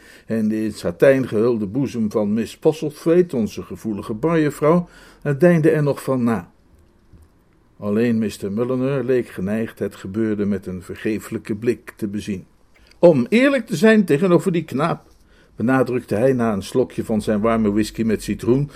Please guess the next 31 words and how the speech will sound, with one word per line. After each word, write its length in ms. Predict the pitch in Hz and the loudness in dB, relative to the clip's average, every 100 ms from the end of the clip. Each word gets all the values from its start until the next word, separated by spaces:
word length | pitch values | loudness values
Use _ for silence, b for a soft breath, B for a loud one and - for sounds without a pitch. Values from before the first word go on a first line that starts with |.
| B B | B B
"eh, 120 | 202 | 4
moeten 260 | 220 226 | 4 0
we 80 | 240 | 2
toch 180 | 214 185 | 6 6
ook 200 | 277 196 | 4 2
bedenken 600 | 277 220 254 180 - 220 B B | 0 4 4 4 2 0 B B
dat 220 | - 233 | 6 8
er 100 | 202 | 8
in 140 | 220 233 | 6 8
onze 280 | 208 175 185 | 6 6 4
salonbar 720 | - 165 143 151 147 185 165 | 6 8 8 6 6 6 6
geen 240 | 220 202 | 6 6
vleugelpiano 880 | 226 294 220 202 175 180 110 120 117 | 4 4 4 2 6 4 6 4 0
staat 460 | - 143 104 92 - B B | 2 2 2 -4 -10 B B
of 280 | 127 120 - - | 4 4 -4 0
kostbare 600 | 220 190 - 147 127 139 | 4 4 6 6 8 6
antieke 480 | 143 - 180 - 160 | 6 2 0 4 4
notenhouten 720 | 185 160 165 160 185 196 180 | 6 6 6 6 6 4 4
tafel, 500 | 302 196 - 160 B B | 2 4 4 2 B B
waarop 320 | - 156 147 | 4 6 6
de 120 | - 123 | 2 4
jongere 420 | 180 135 143 135 | 6 6 2 2
generatie 680 | 139 131 135 120 127 180 | 2 2 2 0 0 0
immers 240 | 143 143 - | 0 0 2
gewend 360 | 165 254 302 | 6 6 6
is 120 | 233 - | -2 2
zijn 220 | 165 - | 2 4
peukjes 420 | 160 - - 117 | 2 2 0 2
uit 180 | 127 - | 2 0
te 100 | 104 | -2
drukken. 360 | 120 95 - | 0 0 -6